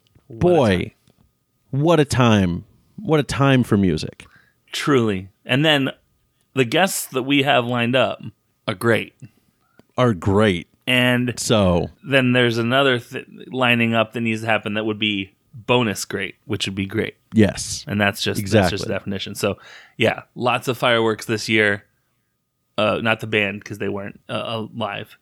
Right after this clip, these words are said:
Speaker 1: That's not true. Probably. I don't know. Anyways, I'm excited for this year. And, uh, I, I say, I know, I, I think I say that every year, but, like, for, for, for even, for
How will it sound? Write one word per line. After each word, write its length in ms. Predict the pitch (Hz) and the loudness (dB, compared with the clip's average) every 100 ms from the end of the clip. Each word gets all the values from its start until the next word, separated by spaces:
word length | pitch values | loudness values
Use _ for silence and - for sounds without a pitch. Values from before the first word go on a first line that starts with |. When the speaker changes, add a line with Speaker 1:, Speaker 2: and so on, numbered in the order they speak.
| _ | _
Speaker 1:
That's 260 | 165 139 - | 0 0 0
not 140 | 98 - | -6 -6
true. 220 | - 110 _ | -12 -14 _
Probably. 400 | 185 123 98 - _ | -4 -2 -4 -18 _
I 100 | 208 | -4
don't 100 | 180 | -2
know. 140 | 107 98 _ - | -2 -8 _ -4
Anyways, 440 | 220 214 135 127 - | 0 2 2 0 -2
I'm 120 | 175 170 | 0 0
excited 320 | 165 135 120 | 2 0 0
for 60 | |
this 180 | 113 107 | -2 -2
year. 340 | 113 101 110 - _ - | 0 0 -2 -14 _ -8
And, 360 | 117 113 107 | -4 -4 -4
uh, 260 | 104 98 98 - _ _ _ _ _ | -4 -2 -4 -10 _ _ _ _ _
I, 220 | 120 131 151 | -2 0 0
I 60 | |
say, 180 | 131 160 | 0 0
I 20 | |
know, 140 | 156 151 | 2 2
I, 20 | |
I 180 | 143 143 | 2 0
think 140 | 170 | 2
I 40 | 147 | 2
say 140 | 147 | 2
that 120 | 120 123 | 0 0
every 260 | 120 117 | 0 0
year, 160 | 104 98 | -2 -2
but, 160 | 98 | -4
like, 300 | 110 92 - _ _ - _ _ _ - | -4 -6 -8 _ _ -20 _ _ _ -2
for, 240 | 135 127 | -2 -2
for, 200 | 127 160 - _ - - 165 139 | -8 -18 -20 _ -20 -20 -20 -16
for 380 | - 131 131 - | 0 0 0 0
even, 580 | 160 170 139 123 113 101 - _ _ _ _ - | 4 4 4 2 0 -4 -16 _ _ _ _ -18
for 140 | - | -14